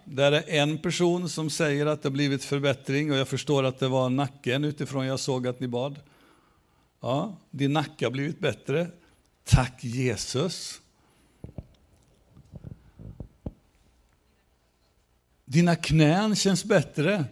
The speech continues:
Tack, Jesus. Underbart. Oh, åh, vad roligt det är att bara få komma till Jesus.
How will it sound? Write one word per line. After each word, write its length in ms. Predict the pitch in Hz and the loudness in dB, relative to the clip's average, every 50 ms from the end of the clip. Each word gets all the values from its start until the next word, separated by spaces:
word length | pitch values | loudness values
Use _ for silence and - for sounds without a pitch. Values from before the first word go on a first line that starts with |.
| - _ _ _ - - - - - - - - | -10 _ _ _ -20 -20 -20 -20 -20 -20 -18 -2
Tack, 340 | - 156 165 156 160 - - | 2 4 4 4 4 0 -4
Jesus. 1200 | 175 147 143 135 185 196 190 165 123 110 - - - 160 175 202 160 - - - - - - - - - - - - _ _ | -2 -2 0 2 4 4 4 4 2 0 -2 -2 -2 0 0 0 -2 -4 -6 -8 -8 -10 -12 -14 -18 -20 -20 -20 -20 _ _
Underbart. 1040 | 139 143 175 185 156 127 110 113 113 113 117 131 175 202 135 - - - - - - - - - _ _ _ _ _ _ _ | -2 -2 0 0 -2 -2 -2 -2 -2 0 0 -2 -2 -2 -4 -8 -10 -14 -16 -16 -16 -20 -20 -20 _ _ _ _ _ _ _
Oh, 480 | - 147 311 339 320 302 262 - 101 87 - - - _ _ _ _ - | -6 -4 -2 -2 -2 -2 -4 -6 -8 -10 -12 -18 -20 _ _ _ _ -8
åh, 240 | - 139 135 120 107 | -4 -2 -2 -2 -2
vad 220 | 113 117 117 110 | -4 -4 -4 -2
roligt 460 | 127 139 127 110 110 117 147 143 - | -2 -2 -2 -2 -2 -2 -4 -4 -4
det 120 | - 104 98 | -4 -4 -4
är 220 | 101 101 101 107 | -4 -6 -8 -8
att 60 | 110 | -8
bara 300 | 104 113 117 107 101 104 | -6 -4 -4 -4 -4 -6
få 360 | - - 113 107 101 104 107 | -8 -8 -8 -6 -6 -6 -8
komma 420 | - - - - 127 117 101 101 101 | -12 -6 -4 -4 -4 -4 -4 -8 -10
till 200 | - - 120 117 | -10 -10 -10 -8
Jesus. 640 | 117 120 117 - - - 123 113 - - - - | -8 -8 -8 -10 -10 -12 -12 -14 -16 -18 -20 -20